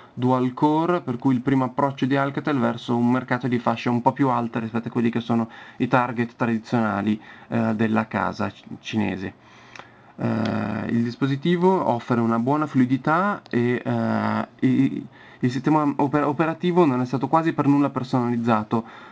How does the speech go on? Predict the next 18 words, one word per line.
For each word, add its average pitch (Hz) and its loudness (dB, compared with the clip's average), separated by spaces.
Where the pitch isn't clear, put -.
da 117 4
Alcatel. 104 -2
Troviamo 139 2
solo 135 0
questi 127 0
temi 139 4
di 120 4
icone 147 2
che 147 -2
sono 117 0
un 117 0
po' 135 4
differenti 123 2
da 110 2
quelli 113 0
classici 113 -2
di 113 4
Android 135 2